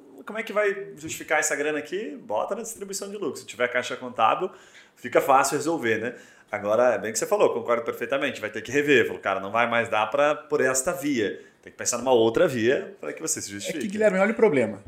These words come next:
Speaker 2: Eles só tão pensando, ah, tá, então de fato o empresário tira o lucro sem, sem pagar nada. Então o empresário que é, tá enganando o fisco.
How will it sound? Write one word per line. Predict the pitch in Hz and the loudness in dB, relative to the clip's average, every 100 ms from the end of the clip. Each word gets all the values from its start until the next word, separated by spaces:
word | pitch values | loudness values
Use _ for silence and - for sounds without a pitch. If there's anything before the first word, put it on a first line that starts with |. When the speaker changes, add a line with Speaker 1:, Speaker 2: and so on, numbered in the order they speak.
| - | -2
Speaker 2:
Eles | 131 127 127 - | 0 0 -2 2
só | 180 | 2
tão | 196 | 2
pensando, | 208 202 196 190 185 | 0 0 2 4 6
ah, | 214 | 6
tá, | 208 127 | 4 -2
então | - 147 | -2 -8
de | 165 | -8
fato | 180 147 160 185 208 | -2 0 0 -2 -6
o | 196 | -4
empresário | 185 180 160 147 165 | -4 0 2 4 4
tira | 180 - 190 | 0 -4 -2
o | 185 | 4
lucro | 160 180 175 | 6 6 0
sem, | 185 - 170 170 170 156 | 2 2 2 -2 -2 4
sem | - 156 | 4 4
pagar | 156 143 143 | 2 2 2
nada. | 123 123 - _ _ - | 2 -2 -8 _ _ -12
Então | 117 | -10
o | |
empresário | 120 131 120 131 156 160 | -6 -2 4 6 6 4
que | 156 160 | 2 6
é, | 143 143 139 135 | 8 10 8 6
tá | 139 | 4
enganando | 135 131 127 131 | 4 4 6 4
o | 135 - | 2 -8
fisco. | - 120 - | -6 -6 -8